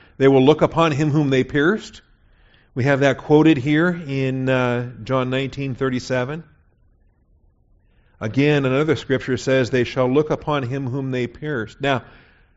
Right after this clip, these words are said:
what's that about? Is that about Friday, April third, thirty-three A D, that they will look upon him whom they pierced and say, "Oh,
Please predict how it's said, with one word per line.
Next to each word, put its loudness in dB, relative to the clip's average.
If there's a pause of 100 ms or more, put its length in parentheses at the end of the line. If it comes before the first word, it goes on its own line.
(320)
what's 2
that 2
about? -4 (1300)
Is -6
that 4
about 4
Friday, 4
April 0
third, 0
thirty-three 0
A 2
D, 2
that -2
they 4
will 4
look 0
upon -2
him -2
whom -4
they 0
pierced -2
and -10
say, -2
"Oh, -2